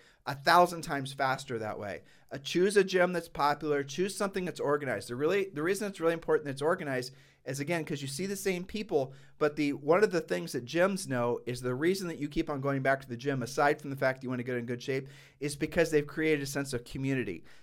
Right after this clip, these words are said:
People will return to gyms and churches and, you know, all these other things, brokerages and coaching companies and all, you know, you can imagine all these things, because they have a sense of community, 'cause they wanna feel like they belong to something.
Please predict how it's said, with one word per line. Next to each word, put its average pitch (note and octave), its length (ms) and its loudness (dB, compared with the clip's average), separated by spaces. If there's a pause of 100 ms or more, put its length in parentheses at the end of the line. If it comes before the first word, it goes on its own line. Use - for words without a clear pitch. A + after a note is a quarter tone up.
(100)
People A#3 400 6
will F3+ 260 6
return F3+ 440 0
to E3+ 120 -8
gyms C#3 440 0
and C#3+ 100 -8
churches C3+ 600 -2
and, B2 200 -4 (300)
you B2+ 100 -2
know, C3+ 80 4
all D3 120 12
these D#3+ 180 2
other D#3+ 160 12
things, C3 320 0
brokerages C#3 800 4
and A#2+ 180 -4
coaching D3+ 360 4
companies C#3 560 -2
and A2 80 -6
all, D#3+ 440 8
you D3 100 -2
know, B2+ 120 0
you C3+ 160 -6
can D3 140 -2
imagine D3 360 2
all C3 60 0
these B2 140 -2
things, - 120 -10 (200)
because E3 340 4
they E3+ 120 6
have D#3 100 4
a D3+ 40 0
sense E3 320 -4
of D#3 140 0
community, C#3+ 420 -4
'cause C#3 200 -6
they C3+ 80 2
wanna D#3 200 -2
feel D#3+ 140 2
like C#3+ 160 2
they C#3 80 -2
belong B2 460 0
to B2 100 -6
something. G2 400 -10